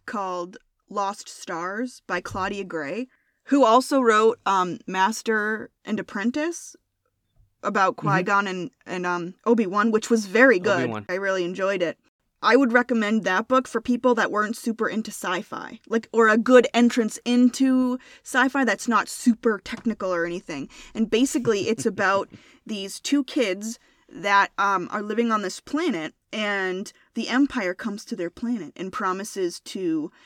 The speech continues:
Speaker 1: um, bring innovation and jobs and industry, and they love the Empire, and they, what they wanna do more than anything in the world is become pilots.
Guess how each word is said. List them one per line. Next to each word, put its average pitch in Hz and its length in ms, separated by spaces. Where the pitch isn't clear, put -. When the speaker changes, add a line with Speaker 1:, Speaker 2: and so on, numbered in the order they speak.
Speaker 1:
um, 165 400
bring 185 680
innovation 220 680
and 180 220
jobs 214 480
and 185 100
industry, 226 720
and 214 140
they 196 100
love 214 320
the 175 120
Empire, 170 480
and 208 240
they, 208 100
what 220 280
they 208 120
wanna 214 260
do 220 160
more 190 200
than 180 140
anything 269 400
in 240 80
the 208 80
world 240 380
is 220 120
become 208 320
pilots. - 720